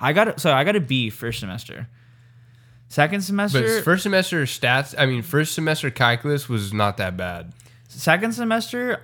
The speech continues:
Speaker 1: I don't
Speaker 2: Oh.
Speaker 1: know what got into me. I was just, I was done with school, first off.
Speaker 2: Well, it's senior year.
Speaker 1: And, like, I don't know, like, no, it was junior year.
Speaker 2: Oh.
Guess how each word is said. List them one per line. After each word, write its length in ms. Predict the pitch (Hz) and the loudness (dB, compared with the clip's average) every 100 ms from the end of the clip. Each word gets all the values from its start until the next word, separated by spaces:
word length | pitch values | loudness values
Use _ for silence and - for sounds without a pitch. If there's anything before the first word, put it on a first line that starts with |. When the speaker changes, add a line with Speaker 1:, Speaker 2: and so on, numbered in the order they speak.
| 120 | 0
Speaker 1:
I 120 | 156 | 2
don't 120 | 220 | 4
Speaker 2:
Oh. 160 | 220 165 | 4 4
Speaker 1:
know 360 | 156 165 151 | 2 2 2
what 180 | 127 143 | 2 2
got 200 | 135 127 | 4 2
into 180 | 139 151 | 2 -2
me. 140 | 160 156 | -2 0
I 160 | 127 | 2
was 80 | 143 | 2
just, 140 | 151 120 | 0 2
I 100 | 143 | 2
was 160 | 160 | 2
done 300 | 117 123 156 | 0 0 2
with 140 | 156 120 | 0 -2
school, 680 | - - 123 135 196 202 - - - - - - | -6 -4 -4 -2 -4 -8 -12 -20 -20 -20 -20 -6
first 300 | 147 151 120 | -2 -2 0
off. 220 | 101 117 | -2 0
Speaker 2:
Well, 120 | 151 | 0
it's 120 | 143 | 0
senior 300 | - 156 147 117 | -2 -2 -2 0
year. 420 | 113 101 95 123 | -2 -2 -4 0
Speaker 1:
And, 180 | 156 175 | 4 6
like, 220 | 165 - - | 6 4 -2
I 80 | 156 | 0
don't 140 | 196 | 2
know, 220 | 196 190 165 | 4 2 2
like, 320 | 139 120 - | 2 0 2
no, 160 | 175 202 | 4 6
it 80 | 180 | 6
was 140 | 165 | 4
junior 360 | 120 160 180 123 | 4 4 6 4
year. 160 | 101 | 4
Speaker 2:
Oh. 340 | 104 98 95 | 4 2 0